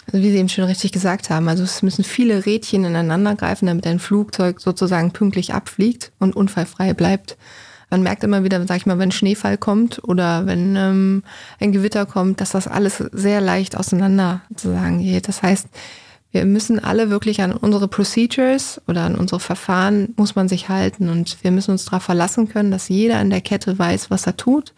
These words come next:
und zu tun hat, zu welchem Zeitpunkt. Und das funktioniert auch wirklich sehr gut, weil man Bord, davon kann ich sprechen,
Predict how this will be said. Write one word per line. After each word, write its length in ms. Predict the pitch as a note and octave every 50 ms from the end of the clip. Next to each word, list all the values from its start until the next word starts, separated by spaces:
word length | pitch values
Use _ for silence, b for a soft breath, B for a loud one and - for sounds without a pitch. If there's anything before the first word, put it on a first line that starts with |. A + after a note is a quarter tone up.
| B B B B B B B B B B
und 180 | B G3+ G3 -
zu 100 | - -
tun 280 | - - G#3 G#3 G3+
hat, 160 | G#3 G3 G3 -
zu 140 | - F#3+
welchem 280 | F3+ F3 F3 - - F3+
Zeitpunkt. 720 | - - - E3+ E3+ E3+ - - - - - F#3+ - - - _ _ _ -
Und 140 | A3 G#3 -
das 260 | F3 - - - - -
funktioniert 460 | - - A3 G#3+ - A3 A3 G#3+ G#3+
auch 120 | G#3 G3 -
wirklich 280 | F#3+ F#3+ G3 F#3+ -
sehr 180 | - F3+ F3+ F3+
gut, 420 | F3+ F#3+ G3 F#3+ F3 - - - -
weil 120 | - -
man 280 | F3 F3 F3 F3 F3 F#3+
Bord, 380 | F#3 F#3 F3+ G3+ G#3+ - - -
davon 240 | G3 - - G3+ G3
kann 160 | - G3+ G3+
ich 100 | G3 G3
sprechen, 640 | - - - G3 G3 G3+ - G#3 G3+ G3 F#3+ -